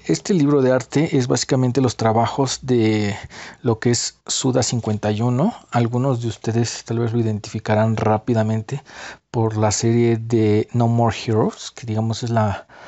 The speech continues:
más famosa o que lo ha catapultado más. Sin embargo, hay muchos, muchos videojuegos que, que ha estado participando este tipo de, eh, este señor de Suda cincuenta y uno.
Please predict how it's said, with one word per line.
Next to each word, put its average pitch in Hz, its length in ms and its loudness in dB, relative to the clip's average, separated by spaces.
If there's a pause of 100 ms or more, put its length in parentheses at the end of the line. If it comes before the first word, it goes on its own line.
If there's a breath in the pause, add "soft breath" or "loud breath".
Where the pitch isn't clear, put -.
(220 loud breath)
más 143 420 2
famosa 147 520 0
o 110 380 0
que 117 100 0
lo 113 80 2
ha 113 60 -2
catapultado 117 640 -2
más. 107 400 0 (400 loud breath)
Sin 131 160 -2
embargo, 131 360 4
hay 135 100 2
muchos, 143 600 2
muchos 135 360 -4
videojuegos 113 480 -2
que, 110 280 -2 (360 loud breath)
que 110 340 -2
ha 110 180 4
estado 113 320 0
participando - 560 -2
este - 180 -4
tipo 117 300 -6
de, 104 140 -6
eh, - 760 -4
este 127 160 -2
señor 120 360 0
de 107 280 2
Suda 120 200 0
cincuenta 131 360 0
y 131 80 2
uno. 139 240 2